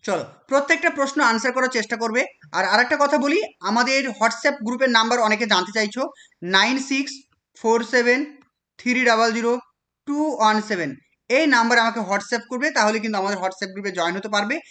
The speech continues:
এছাড়াও ভিডিও ডেসক্রিপশনে WhatsApp গ্রুপের লিংক আছে, সেখান থেকেও কিন্তু আমাদের WhatsApp গ্রুপে জয়েন হতে পারবে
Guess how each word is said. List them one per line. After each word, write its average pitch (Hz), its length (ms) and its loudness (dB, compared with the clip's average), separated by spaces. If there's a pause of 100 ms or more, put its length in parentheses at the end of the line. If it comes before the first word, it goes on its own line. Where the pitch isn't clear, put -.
(160)
এছাড়াও 247 320 0
ভিডিও 214 280 -2
ডেসক্রিপশনে 254 600 -4
WhatsApp 208 400 -2
গ্রুপের 214 240 -6
লিংক 196 260 -4
আছে, 277 260 -4 (220)
সেখান 277 320 -2
থেকেও 311 220 -4
কিন্তু 233 240 -2
আমাদের 202 240 0
WhatsApp 175 360 -6
গ্রুপে 180 320 -4 (340)
জয়েন 180 340 2
হতে 151 160 -10
পারবে 120 260 -16